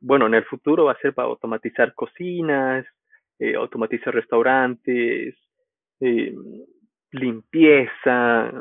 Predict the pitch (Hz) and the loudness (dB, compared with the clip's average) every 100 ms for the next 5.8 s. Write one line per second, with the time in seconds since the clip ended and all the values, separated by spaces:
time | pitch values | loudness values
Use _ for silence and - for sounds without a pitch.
0 | 135 131 131 120 113 113 120 123 - - | -12 -6 -2 0 0 -4 -6 -8 -8 -4
1 | 117 117 - 110 113 113 110 110 62 - | -4 -2 -4 -4 0 0 0 -4 -6 -12
2 | _ _ _ _ _ _ 120 - - 110 | _ _ _ _ _ _ 0 0 2 -2
3 | 127 147 131 113 104 120 123 - 131 123 | 0 0 0 0 -6 -4 -4 0 2 4
4 | 117 - 113 131 131 123 117 - 120 - | 2 0 -4 0 -2 -2 -6 -6 -8 -2
5 | 110 117 123 135 - 127 156 | -2 0 -2 -4 -2 0 2